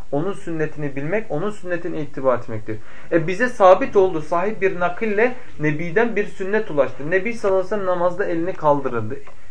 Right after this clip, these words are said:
İcma naklediyor sahabe mesela. Atıyorum, örnek veriyorum. İcma yok da. Ya böyle bir sünnet bize ulaştıysa biz bu sünneti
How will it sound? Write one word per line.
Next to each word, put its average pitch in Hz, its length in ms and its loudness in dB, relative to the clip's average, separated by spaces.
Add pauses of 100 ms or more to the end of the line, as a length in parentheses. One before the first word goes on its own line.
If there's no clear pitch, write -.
(140)
İcma 208 400 4
naklediyor 143 480 0
sahabe 113 360 -2
mesela. 107 320 -2
Atıyorum, 127 540 -2
örnek 127 360 -4
veriyorum. 110 280 -4 (120)
İcma 131 300 -2
yok - 220 -4
da. 107 140 -2 (560)
Ya 143 220 4
böyle 269 240 8
bir 269 60 0
sünnet 214 420 -2
bize 185 180 0
ulaştıysa 180 680 0 (140)
biz 156 380 -4
bu 208 80 -2
sünneti 214 720 -2